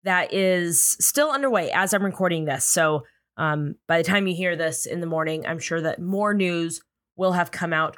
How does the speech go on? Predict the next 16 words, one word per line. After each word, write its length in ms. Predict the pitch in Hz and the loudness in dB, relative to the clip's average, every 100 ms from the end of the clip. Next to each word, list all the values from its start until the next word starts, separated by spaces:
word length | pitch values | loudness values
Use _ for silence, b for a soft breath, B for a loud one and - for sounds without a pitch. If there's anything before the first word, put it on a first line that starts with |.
| _ | _
Hopefully, 760 | - 277 277 214 196 185 180 - _ _ _ | 0 0 -2 -4 -2 -2 -6 -12 _ _ _
they 120 | 196 | 0
will 160 | 190 185 | 2 2
have 280 | 160 175 - | 2 -2 -2
caught 400 | - 240 233 - | 2 2 2 -4
this 160 | 214 202 | -6 -6
person. 600 | - 202 - 202 196 185 _ _ _ | -4 -4 -2 -2 -2 -8 _ _ _
Hopefully, 760 | 254 254 247 226 226 226 220 220 - | -2 -2 0 0 2 0 -2 -8 -4
the 120 | 160 | -2
number 320 | 170 170 175 | 0 0 0
dead 260 | 175 165 160 | 0 0 -2
will 140 | 165 | -2
not 240 | 156 156 | -2 -2
increase. 760 | - 175 - 175 170 165 - - _ _ _ _ _ _ | -4 -4 -2 -2 -2 -4 -6 -8 _ _ _ _ _ _
But 160 | 214 208 | -4 -2
currently, 640 | 240 262 220 247 233 226 | 0 2 2 2 0 -4